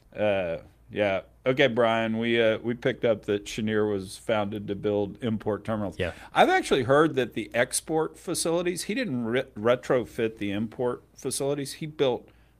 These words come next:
Speaker 1: brand new facilities literally right next door to
Speaker 2: Yeah, that might,
Speaker 1: export.
Speaker 2: that might
Speaker 1: Yeah.
Speaker 2: have, that might have been
Speaker 1: That's
Speaker 2: the case.
Speaker 1: logi-,
Speaker 2: Yeah.
Speaker 1: logistically how it happened.
Speaker 2: Yeah.
Speaker 1: So.
Speaker 2: Um, I wanna try to, so our, we have an event in October called Fuse Igniting Energy, and talks about energy tech across all the energy verticals. And we have Toby Rice coming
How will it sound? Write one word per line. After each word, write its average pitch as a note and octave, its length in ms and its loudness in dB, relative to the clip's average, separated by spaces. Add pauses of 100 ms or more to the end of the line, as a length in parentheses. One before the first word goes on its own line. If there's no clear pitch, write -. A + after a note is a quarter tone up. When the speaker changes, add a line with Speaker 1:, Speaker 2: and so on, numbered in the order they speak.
Speaker 1:
brand A#2 320 -2
new A2+ 160 0
facilities G#2 640 -4
literally G#2+ 420 2
right G2 240 -2
next G#2 260 -8
door G2+ 160 -4
to A2 40 0
Speaker 2:
Yeah, G#2 160 4
that A2+ 160 8
might, G#2 140 4
Speaker 1:
export. F2 160 0
Speaker 2:
that A2 120 2
might G2+ 120 4
Speaker 1:
Yeah. G2 160 4
Speaker 2:
have, D#2 120 -14
that G#2 120 0
might F#2 140 -2
have E2+ 100 -10
been F#2 80 0
Speaker 1:
That's A#2+ 220 6
Speaker 2:
the - 80 2
case. G#2 240 2
Speaker 1:
logi-, A2 240 2
Speaker 2:
Yeah. G2 160 2
Speaker 1:
logistically G#2 720 2
how F#2+ 160 2
it D2 80 -4
happened. F2 400 -2
Speaker 2:
Yeah. F#2+ 100 0
Speaker 1:
So. F#2 360 0 (100)
Speaker 2:
Um, F#2+ 640 2 (300)
I - 40 -10
wanna G#2 500 2 (160)
try G#2 300 2
to, G2 100 -8
so G2 380 -2
our, F#2+ 420 0
we G#2 160 -4
have G2 140 0
an F2+ 80 -4
event F#2 480 -6
in F#2+ 100 -10
October F2+ 500 -6
called F2 280 -4
Fuse F#2 260 -8
Igniting F2+ 400 -6
Energy, F2 320 -8
and F2+ 100 -8
talks - 240 -8
about F2+ 360 -8
energy F#2+ 300 -12
tech - 260 -12
across F2+ 340 -10
all F#2+ 80 -6
the F2 100 -12
energy F2+ 280 -12
verticals. F2 560 -8
And F2+ 120 -8
we F#2 80 -6
have F2+ 140 -6
Toby F#2 300 -10
Rice F2 340 -6
coming F2+ 400 -12